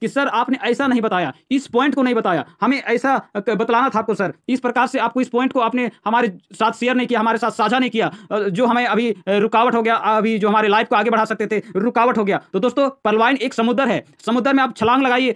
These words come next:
तभी जाके मोती निकाल के ला-, लाइएगा दोस्तों, क्योंकि पलवाइन इंटरनेशनल, पलवाइन का मतलब ही होता है कि मोतियों का हार। यहाँ पर आप छलांग मगा-, लगाइए दोस्तों, और म-, छलांग लगाने के मतलब है आप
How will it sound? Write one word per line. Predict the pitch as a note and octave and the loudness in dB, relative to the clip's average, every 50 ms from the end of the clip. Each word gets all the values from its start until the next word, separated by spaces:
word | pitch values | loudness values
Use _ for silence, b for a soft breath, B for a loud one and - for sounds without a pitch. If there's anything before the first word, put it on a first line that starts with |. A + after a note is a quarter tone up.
| B B _ | B B _
तभी | G#3 G#3 A#3+ | -2 0 2
जाके | A3+ A3 A3 A3+ A#3 A#3 - - _ D#3 | 0 0 0 0 0 -2 -2 -2 _ -2
मोती | F3 F#3+ G#3+ G#3+ B3+ A#3 | 0 0 0 0 0 0
निकाल | G#3 A3 G#3 G#3+ | 0 0 0 0
के | G#3 G#3+ | 0 0
ला-, | G3+ G3 G3 F#3+ | 0 0 2 2
लाइएगा | F#3+ F#3+ F#3+ F#3 F#3 | 2 2 2 0 -2
दोस्तों, | F3+ F3 - F3+ | -2 -4 -4 -4
क्योंकि | G#3+ G#3+ G3 A3+ | -4 -2 -2 -2
पलवाइन | - A3+ G#3+ A3 A3+ A#3 A#3 | -2 0 0 2 0 0 0
इंटरनेशनल, | A3+ G#3+ A#3 A#3 G#3+ G#3+ A#3 A#3 G3+ G#3+ B B - | 0 -2 -2 -2 -2 0 -2 -2 -2 -4 B B -2
पलवाइन | G3+ G#3 G#3+ A3 A#3+ B3 | 0 2 2 2 2 2
का | B3 | 0
मतलब | B3 A#3 A#3 A#3+ C4 A#3+ | 0 0 0 0 0 0
ही | A#3+ | 0
होता | A#3+ B3 B3 | 0 0 0
है | A#3 B3 G#3+ | 0 0 0
कि | - - _ - A#3+ | -4 -6 _ -2 0
मोतियों | A3+ A#3 A#3 A3+ C4 B3+ | 2 2 2 2 2 0
का | A#3+ A3 | 2 2
हार। | F3+ F3+ E3 C3+ - - | 2 2 0 0 -2 -2
यहाँ | E3+ G3+ A3+ A3+ | -2 0 0 0
पर | A#3 A3+ | 0 -2
आप | G#3 - | -2 -2
छलांग | - G3+ G#3 B3 A#3+ | 0 0 2 2 2
मगा-, | G#3+ G#3+ - G#3 F3+ | 0 -2 -2 -2 0
लगाइए | F3+ F#3+ G3 G#3 A#3 | 0 0 2 2 0
दोस्तों, | A3 G#3+ G#3 A#3 B3+ B3+ B B B | 0 0 0 0 -2 -2 B B B
और | F#3 A3+ A#3 | -2 -2 0
म-, | G3+ G#3 G3+ - - | -2 -6 -6 -8 -2
छलांग | - G3+ A3+ B3+ B3 | 0 2 2 2 2
लगाने | A#3 A#3 A3+ B3 A3 | 2 2 0 2 0
के | A#3 | 0
मतलब | A3 A3 A3+ A#3+ A3+ | 0 0 0 0 2
है | A#3 B3 B3 B B _ | 0 -2 -2 B B _
आप | F#3+ G#3+ B3+ C4 C4+ C4 B3 | 2 2 2 2 2 0 0